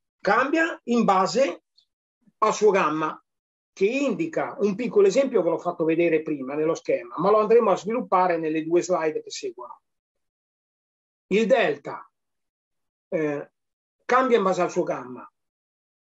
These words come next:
Il gamma indica di quanto aumenta o diminuisce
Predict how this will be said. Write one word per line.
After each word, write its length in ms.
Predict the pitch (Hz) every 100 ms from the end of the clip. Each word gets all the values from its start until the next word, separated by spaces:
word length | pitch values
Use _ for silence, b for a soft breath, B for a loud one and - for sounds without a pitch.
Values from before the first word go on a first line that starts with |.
| _ -
Il 140 | 180
gamma 320 | 247 277 240
indica 600 | 254 247 160 139 - 123
di 120 | 135
quanto 400 | 143 233 226 185
aumenta 520 | 165 185 247 175 135 139
o 40 |
diminuisce 840 | 143 147 151 226 208 - 139 120